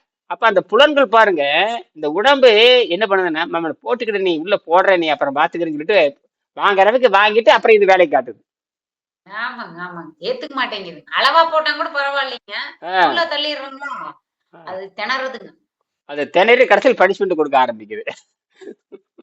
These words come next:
Speaker 1: அப்பவே தடை செய்யறது இல்ல. அதனாலதான் அறிவின் வலிமையால் தடை செய்ய வேண்டும். இங்கதான் நம்ம வர்றோம். எப்படி போனாலும் அது ப-, அது எப்படி போனாலும் பக்க விளைவு இருக்குதுங்க. எல்லா பொருளுக்கும் பக்க விளைவு உண்டு.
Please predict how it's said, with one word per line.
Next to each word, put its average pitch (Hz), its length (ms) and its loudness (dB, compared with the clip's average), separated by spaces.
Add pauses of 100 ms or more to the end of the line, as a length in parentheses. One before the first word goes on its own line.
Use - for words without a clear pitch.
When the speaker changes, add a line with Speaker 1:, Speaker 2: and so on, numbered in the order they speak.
(720)
Speaker 1:
அப்பவே 262 360 6
தடை 233 200 4
செய்யறது 214 320 4
இல்ல. 165 140 2 (320)
அதனாலதான் 190 720 4 (580)
அறிவின் 226 500 2
வலிமையால் 208 680 4
தடை 185 180 0
செய்ய 180 240 0
வேண்டும். 147 440 -4 (340)
இங்கதான் 175 340 0
நம்ம 156 140 -2
வர்றோம். 131 320 -2 (500)
எப்படி 135 340 -4
போனாலும் 180 400 2
அது 185 120 2
ப-, 156 240 -4
அது 143 200 -14
எப்படி 254 220 2
போனாலும் 269 260 2
பக்க 226 240 0
விளைவு 247 240 4
இருக்குதுங்க. 180 540 -4
எல்லா 196 600 6
பொருளுக்கும் 214 500 -4
பக்க 214 220 -2
விளைவு 175 220 0
உண்டு. 127 200 -12